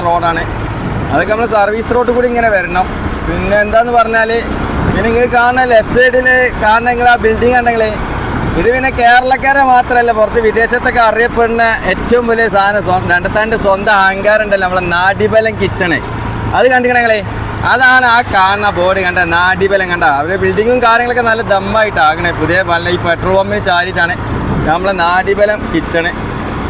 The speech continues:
ഇപ്പൊ രണ്ടത്താണി അങ്ങാടിൻ്റെ കുറച്ച് മുന്നേ വന്ന പെട്രോൾ പമ്പ്. ഇത് കഴിഞ്ഞിട്ടാണ് നമ്മള് രണ്ടത്താണി അങ്ങാടിൻ്റെ ഫ്ലൈ ഓവറിലേക്ക് ഇങ്ങനെ നമ്മള് കടന്നു പോവാണ്. പിന്നെ ഇവിടെ നമ്മളെ സ്ട്രീറ്റ് ലൈറ്റിൻ്റെ പണിയും കാര്യങ്ങളൊക്കെ ഫുള്ള് കഴിഞ്ഞിരിക്കുന്നു. സ്ട്രീറ്റ് ലൈറ്റ് ഇത് തമിഴ്നാട്, കർണാടക വണ്ടികളൊക്കെ ആണല്ലോ.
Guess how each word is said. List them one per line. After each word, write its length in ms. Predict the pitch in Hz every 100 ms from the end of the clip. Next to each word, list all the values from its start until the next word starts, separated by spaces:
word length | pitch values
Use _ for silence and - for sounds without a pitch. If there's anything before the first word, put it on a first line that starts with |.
| -
ഇപ്പൊ 280 | - 180 190
രണ്ടത്താണി 320 | 180 180 196 202
അങ്ങാടിൻ്റെ 540 | 196 202 202 208 208 202
കുറച്ച് 260 | 190 - 208
മുന്നേ 200 | 202 208 202
വന്ന 200 | 196 196
പെട്രോൾ 260 | 175 156 185
പമ്പ്. 160 | 190 185
ഇത് 80 | 196 208
കഴിഞ്ഞിട്ടാണ് 400 | 185 185 214 220 214
നമ്മള് 160 | 208 190
രണ്ടത്താണി 320 | 185 190 202 185
അങ്ങാടിൻ്റെ 520 | 190 196 202 208 180
ഫ്ലൈ 120 | 180 180 190
ഓവറിലേക്ക് 440 | 196 196 202 196 196
ഇങ്ങനെ 200 | 196 190
നമ്മള് 140 | 190 -
കടന്നു 320 | - 175 202 170
പോവാണ്. 280 | 165 156 131 - - - - - - - - - -
പിന്നെ 160 | 180 220
ഇവിടെ 120 | 233 247
നമ്മളെ 240 | 240 247 233 220 208
സ്ട്രീറ്റ് 280 | 196 226 247
ലൈറ്റിൻ്റെ 320 | 262 262 277 269
പണിയും 220 | 269 269 254
കാര്യങ്ങളൊക്കെ 400 | 254 254 254 233
ഫുള്ള് 360 | 226 240 254 247
കഴിഞ്ഞിരിക്കുന്നു. 360 | 226 214 214 196
സ്ട്രീറ്റ് 220 | 196 185 208
ലൈറ്റ് 200 | 220 208
ഇത് 80 | 202 196
തമിഴ്നാട്, 460 | 196 214 220 226 226
കർണാടക 380 | 214 214 220 226 220
വണ്ടികളൊക്കെ 400 | 208 220 214 214
ആണല്ലോ. 260 | 208 202